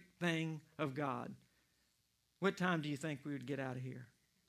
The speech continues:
Well, long after the parade, so we wouldn't have to worry about the parking.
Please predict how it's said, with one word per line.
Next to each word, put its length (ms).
Well, 300
long 300
after 260
the 100
parade, 380
so 120
we 80
wouldn't 220
have 120
to 80
worry 160
about 300
the 60
parking. 500